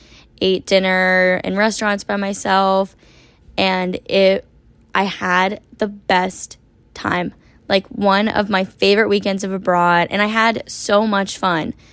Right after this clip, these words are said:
Like, I did not think I could have that much fun just spending time alone with myself. Like, I could go and wander around in museums for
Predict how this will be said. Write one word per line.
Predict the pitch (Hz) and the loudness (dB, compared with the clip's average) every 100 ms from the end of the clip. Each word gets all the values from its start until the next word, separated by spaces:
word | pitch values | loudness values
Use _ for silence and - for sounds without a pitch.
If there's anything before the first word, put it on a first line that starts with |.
| _ _ - | _ _ -4
Like, | 196 185 - - | 2 2 0 0
I | 190 190 208 | 2 4 2
did | 214 | 0
not | 208 190 - | -2 -2 -2
think | 196 | -4
I | 190 190 | -2 -4
could | 190 | -4
have | 185 180 190 | -2 -4 0
that | 170 180 | -2 0
much | 190 180 - | -4 -6 -6
fun | - 180 175 | -4 -4 -4
just | 185 - | -8 -6
spending | 180 175 175 | -4 -4 -6
time | - 175 170 170 | -6 -4 -2 -2
alone | 165 160 160 175 - _ _ _ _ _ - | -2 -2 -4 -6 -10 _ _ _ _ _ -10
with | 220 220 | -6 -4
myself. | 240 - 349 233 - - | -4 -4 -2 -4 -4 -6
Like, | - 220 214 - - - - - | 0 0 0 -10 -20 -20 -16 -2
I | 208 226 | 0 0
could | - 226 208 | 0 -4 2
go | 214 226 | 2 4
and | 240 208 | 2 0
wander | 196 208 220 | 0 -2 -4
around | 202 202 208 | -2 -2 -2
in | 202 | -2
museums | 208 196 185 196 185 180 - | -2 -2 -2 -2 -2 -4 -4
for | 196 | -4